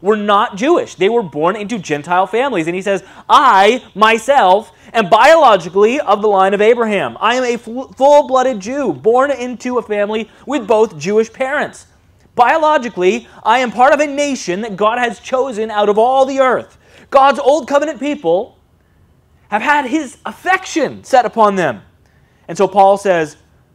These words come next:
"I have come into the world as an Israelite." And then he adds to that that he was not only an Israelite, but he is of the tribe of Benjamin. Now, we don't have a lot of time to break down all of the different tribes and all of the ways that they responded to God, but we can look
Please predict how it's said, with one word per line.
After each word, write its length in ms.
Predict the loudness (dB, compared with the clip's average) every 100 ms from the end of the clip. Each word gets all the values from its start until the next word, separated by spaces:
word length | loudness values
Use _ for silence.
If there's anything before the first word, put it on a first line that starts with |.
| _ _ _ _ _ _
"I 160 | 0 0
have 160 | 0 -8
come 140 | -12
into 100 | -10
the 80 | -6
world 320 | -4 -4 -6 _ _ _ _ _
as 220 | -4 -4 -8 _ _
an 80 | -8
Israelite." 680 | -6 -2 -2 -2 -6 -14 -20 _ _ _ _ _ _ _ _ _
And 140 | -4 -2
then 60 |
he 100 | 0
adds 260 | 0 0 -2
to 160 | -6 0
that 180 | 0 0
that 100 | -4
he 100 | -4
was 120 | 0
not 140 | 0
only 180 | 0 -4
an 80 | -6
Israelite, 400 | -6 -2 0 0
but 80 | -4
he 80 |
is 100 | -4
of 100 | -2
the 60 | -4
tribe 320 | -2 0 2
of 100 | -2
Benjamin. 460 | -4 -4 -6 -12 -6
Now, 280 | -4 -4 -8 _ _
we 100 | 0
don't 80 | 0
have 100 | 0
a 40 |
lot 220 | 0 2 0
of 100 | -2
time 280 | -6 -6 -8
to 120 | -8
break 260 | -6 -4
down 220 | -2 -4 -2
all 240 | -2 -2 -2
of 80 |
the 80 | -8
different 360 | -8 -8 -10 -10
tribes 440 | -4 -2 -2 -6
and 100 | -8
all 220 | -2 -2
of 80 | -2
the 80 | -6
ways 240 | -6 -6
that 80 | -8
they 120 | -10
responded 540 | -10 -8 -4 -4 -6 -12
to 120 | -16
God, 400 | -12 -8 -8 -10 _ _ _ _ -6
but 80 | -4
we 100 | -2
can 180 | -2 0
look 280 | 0 -2